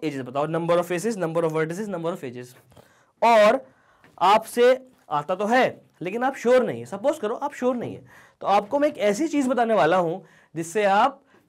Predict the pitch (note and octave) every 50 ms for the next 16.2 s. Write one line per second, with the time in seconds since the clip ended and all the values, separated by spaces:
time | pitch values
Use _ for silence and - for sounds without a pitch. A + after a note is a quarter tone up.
0 | _ - - C#4 D4 C#4+ - A#3 G#3+ F3 - F3 E3 - F3+ F#3+ G#3 G3+ G#3+ G#3
1 | F#3+ F#3 - F#3+ F#3 F3 F3 E3+ A3+ A3 A3 - E3 E3+ D#3 - D#3 D3 D#3 E3
2 | F#3 F#3+ F#3+ F3+ D#3 C3 A#2+ A2 G#2 G#2+ B2+ F3+ F#3+ G#3 G#3+ A#3+ B3+ B3+ _ _
3 | _ - _ _ - D#3 F3+ G3 G#3+ G#3 B3+ G#3+ A#3 A3+ A#3+ A#3+ A#3 G#3 A#3+ A3+
4 | B3+ B3 - - G#3+ G#3 G#3 F#3+ E3+ E3 E3 E3 F#3 A3+ - - _ _ _ _
5 | - - _ - D#3 F3+ F3 - G3+ G3 F#3 F#3 F#3 G#3 G3+ - - F3+ E3+ -
6 | E3+ D#3 D#3+ E3+ F3+ E3 C3 B2+ A#2 A#2+ - - _ _ _ _ _ _ _ _
7 | _ _ _ _ - - E3+ F3 F#3+ F#3+ - F3 F3 F#3 F#3+ - - F3+ E3 -
8 | F#3+ F#3+ _ _ _ _ - A3 B3 C4+ B3 G#3 D#3+ F3 F#3+ A3 A#3 A3 G#3 G#3
9 | G#3 G#3+ B3+ C4+ C#4 C4+ - _ _ _ _ _ _ _ _ _ _ _ - G#3
10 | G#3+ C4+ G#3+ - F3+ F3+ F3+ - F3+ F3+ F3 F3 F3 F3+ G#3+ A3 G#3+ G#3+ G#3+ -
11 | B3 B3 B3 A3 A3 G#3 G#3 A#3+ G3 E3+ D#3+ D#3 G#3+ A#3 B3+ B3+ A3+ G#3+ E3 F#3
12 | F3+ F#3 G3 G#3 G3 A3+ A#3 A#3 A3+ A3 G3+ G#3 - A3+ A3+ A3+ A3+ - D#3 E3+
13 | F3 F3+ G3 F#3+ G#3+ G#3+ G#3 G#3+ A3+ A3+ A#3+ B3+ A#3+ A#3 A3+ A#3 G#3 A#3 A3 -
14 | - E3+ E3+ F3 F3+ F3+ G#3 G3+ F#3+ F#3 F#3+ E3+ F#3+ F3 C#3+ B2+ A#2+ C3+ D#3 F#3+
15 | A3+ A#3 C4+ C#4+ C#4+ D4 C#4+ - G3+ G3 G3 G#3 G3 G3 E3 C#3+ B2+ C3 A#2+ B2+
16 | C#3+ F3 G#3+ B3